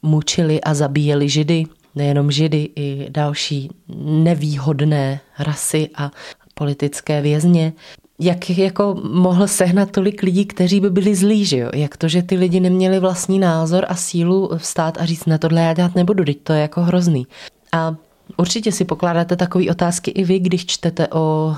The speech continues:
když čtete o různých věcech, když, já nevím, když posloucháte, já třeba poslouchám podcast Opravdové zločiny a <laughs> tam vždycky je popisujou,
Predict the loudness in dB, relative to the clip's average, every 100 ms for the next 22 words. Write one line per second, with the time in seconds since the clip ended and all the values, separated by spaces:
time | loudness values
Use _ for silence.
0 | -8 -8 -4 -4 -4 -10 -6 -4 -4 -4
1 | -2 0 0 0 0 0 0 0 2 0
2 | 0 0 0 0 -2 -6 -14 -20 -20 -6
3 | 0 2 4 4 2 -2 -4 0 0 0
4 | -2 -4 -4 -2 -2 -2 -4 -2 -2 -2
5 | 0 0 0 -2 -2 -2 -2 0 0 0
6 | 0 0 0 0 2 2 0 -6 -14 -16
7 | -10 -4 -2 -2 -2 -4 -8 -6 -4 -2
8 | -2 -4 -2 -2 0 -2 0 -2 0 2
9 | 2